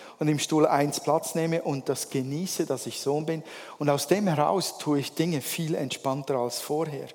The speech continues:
auch mutiger. Wenn ich mich an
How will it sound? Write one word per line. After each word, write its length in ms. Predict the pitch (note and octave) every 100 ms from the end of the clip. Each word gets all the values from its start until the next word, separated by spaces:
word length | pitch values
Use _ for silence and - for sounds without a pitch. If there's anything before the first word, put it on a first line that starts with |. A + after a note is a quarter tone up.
| - - - - - _ _ -
auch 340 | C#3 - - - - - C3+
mutiger. 600 | D#3 F3 - F3 - G#2+ - - _ _ _ - - _ _ _ _ _ _ _ _ _ _ _ _ _ _ _ _ _ _ _ _ _ _ _ _ _
Wenn 140 | C#3 C#3
ich 160 | -
mich 240 | C#3+ B2+ B2+
an 240 | A#2+